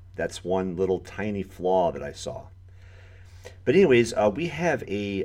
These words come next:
another movie reference today. Um, this is a movie that came out recently. It is a lot like, um, the movie Bloodsport.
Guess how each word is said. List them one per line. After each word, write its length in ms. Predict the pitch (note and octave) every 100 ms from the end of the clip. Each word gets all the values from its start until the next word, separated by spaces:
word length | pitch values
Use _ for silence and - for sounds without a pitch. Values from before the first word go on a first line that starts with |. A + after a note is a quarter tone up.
| -
another 560 | F2 A2 C#3+ A#2 F2 -
movie 340 | E2+ G#2 F#2+ F2
reference 520 | D#2 E2 - D#2+ -
today. 400 | - D2+ D#2 A#2 - - - -
Um, 440 | E2+ E2 E2 E2 -
this 200 | A#2+ A#2+
is 140 | B2
a 40 | A2+
movie 520 | F#2+ F#2+ G2 F#2+ - F#2
that 480 | E2+ E2+ E2+ - - - - - -
came 260 | - A2+ G#2
out 320 | G#2 G2+ F#2+
recently. 760 | G2+ G#2 - - G2 G2 G2 G2+ -
It 320 | F2+ E2+ -
is 180 | E2+ E2
a 80 |
lot 560 | D2+ D2 F2 G2 G#2 -
like, 380 | D#2 E2 D#2+ - - -
um, 540 | C2+ C2+ C2 B1+ C2+ - - - - -
the 80 | F2+
movie 260 | F#2 E2+
Bloodsport. 760 | C#2+ D2+ F2 F#2+ - G#2+ B2+